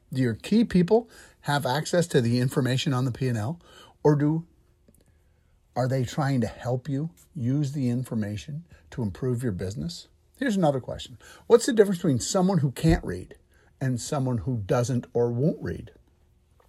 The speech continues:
Now, having said that, what's the difference between someone who knows their numbers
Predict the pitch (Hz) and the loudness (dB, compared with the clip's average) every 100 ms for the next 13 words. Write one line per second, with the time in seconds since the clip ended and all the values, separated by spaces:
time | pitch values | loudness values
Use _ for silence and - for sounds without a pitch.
0 | _ _ 117 101 131 123 98 196 190 95 | _ _ -4 0 0 0 6 6 6 0
1 | - - - - 156 151 147 120 135 120 | -8 -14 -20 4 4 4 4 4 4 -2
2 | - 127 104 - 143 135 113 113 107 202 | -4 -4 -2 -2 0 0 0 0 6 6
3 | 202 135 113 95 90 - - | 6 4 2 -2 -8 -12 -14